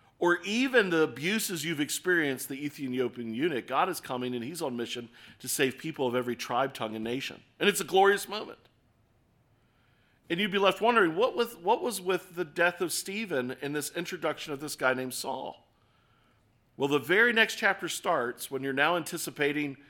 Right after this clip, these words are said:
everything rolling awa-, along well again, and yet there was Saul, and meanwhile, he was killing people. And then Saul's converted. And then when you get to that moment, you realize that interruption,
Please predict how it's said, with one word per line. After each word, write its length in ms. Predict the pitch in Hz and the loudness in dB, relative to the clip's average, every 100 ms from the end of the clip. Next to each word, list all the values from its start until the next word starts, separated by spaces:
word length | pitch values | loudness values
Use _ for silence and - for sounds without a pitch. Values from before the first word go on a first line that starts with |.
| _ _ | _ _
everything 340 | 156 165 165 151 | 0 2 2 4
rolling 300 | 151 156 147 | 4 4 2
awa-, 320 | 135 143 147 - 139 | 2 4 4 0 -4
along 380 | 135 147 143 117 | -2 0 -2 -4
well 280 | 131 151 156 | 0 2 2
again, 420 | 117 113 113 131 - _ _ - | 2 0 -2 -6 -14 _ _ -2
and 160 | 139 139 | 0 6
yet 220 | 151 151 | 4 4
there 120 | 147 | 2
was 180 | 147 - | 0 0
Saul, 420 | 226 214 139 117 | 4 6 6 4
and 240 | 143 135 | 0 0
meanwhile, 520 | 151 220 165 127 135 151 | 0 0 4 4 4 2
he 160 | 160 | -2
was 160 | 165 151 | -2 -2
killing 320 | 202 190 143 | 0 0 0
people. 360 | 123 113 82 - _ _ _ _ _ _ _ _ _ _ _ _ _ _ _ _ _ _ _ _ _ _ _ _ _ _ _ - | -6 -8 -10 -16 _ _ _ _ _ _ _ _ _ _ _ _ _ _ _ _ _ _ _ _ _ _ _ _ _ _ _ -6
And 140 | 127 | -2
then 160 | 156 170 | 0 0
Saul's 420 | - 175 175 170 | 0 2 2 0
converted. 640 | - 143 170 151 110 101 - | -6 -6 -4 -2 -4 -8 -4
And 160 | 139 147 | -2 0
then 220 | 226 262 | 0 0
when 120 | 226 | -2
you 140 | 196 175 | -2 -2
get 220 | 190 196 | -2 -2
to 80 | 202 | 0
that 200 | 185 165 | 0 0
moment, 320 | 135 135 135 | -2 -2 -2
you 120 | 135 | -4
realize 800 | 143 170 156 120 110 107 110 - | -2 -2 0 0 0 -2 -6 -4
that 240 | 147 143 - | 0 0 2
interruption, 760 | 170 214 190 180 - 110 85 | 0 4 4 2 -2 -8 -10